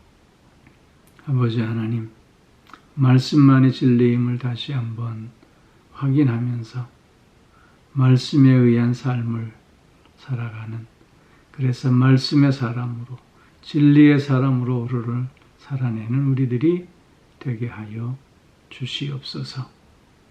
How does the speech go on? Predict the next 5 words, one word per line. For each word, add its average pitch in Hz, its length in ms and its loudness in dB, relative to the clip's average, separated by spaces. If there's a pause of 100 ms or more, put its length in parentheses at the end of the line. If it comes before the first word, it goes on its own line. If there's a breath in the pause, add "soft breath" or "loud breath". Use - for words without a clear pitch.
(300 soft breath)
진리 123 440 -4
앞에 120 400 -10 (960)
그 156 160 -2
어떤 147 400 4
것도, 127 720 -2